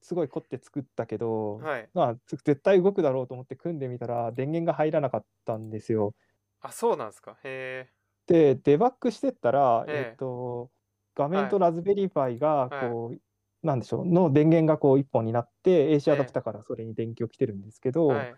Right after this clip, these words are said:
Speaker 2: はい。
Speaker 1: この二つの電源スイッチを入れて電源を入れようとすると、
Speaker 2: ええ。
Speaker 1: 画面を起動するときにすごい電気を食うみたいで、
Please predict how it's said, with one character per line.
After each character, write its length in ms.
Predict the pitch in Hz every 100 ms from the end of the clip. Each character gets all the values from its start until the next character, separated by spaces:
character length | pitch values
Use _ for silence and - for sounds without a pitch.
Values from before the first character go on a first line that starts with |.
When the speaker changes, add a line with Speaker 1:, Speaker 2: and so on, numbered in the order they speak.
| -
Speaker 2:
は 160 | 123
い。 80 | 117 _ -
Speaker 1:
こ 100 | 190
の 100 | 240
二 200 | - 226
つ 100 | 226
の 120 | 147
電 180 | 156 165
源 200 | 175 -
ス 60 |
イ 40 | 190
ッ 20 |
チ 100 | 135
を 40 |
入 60 | 127
れ 60 |
て 140 | 127 120
電 160 | 135
源 160 | 147 160
を 20 |
入 60 | 147
れ 80 | 151
よ 80 |
う 20 | 151
と 80 |
す 140 | 156 151
る 100 | 139
と、 420 | - 170 131 120
Speaker 2:
え 200 | 147 123
え。 40 | -
Speaker 1:
画 120 | 147
面 200 | 160 214
を 60 | 220
起 140 | -
動 100 | 202
す 100 | 196
る 80 | 208
と 80 | 196
き 60 | 151
に 80 |
す 140 | 123 135
ご 100 | 180
い 60 |
電 180 | 127 147
気 120 | 143 117
を 20 |
食 180 | - 113
う 40 |
み 100 | 120
た 80 | 104
い 100 | 190
で、 280 | 127 110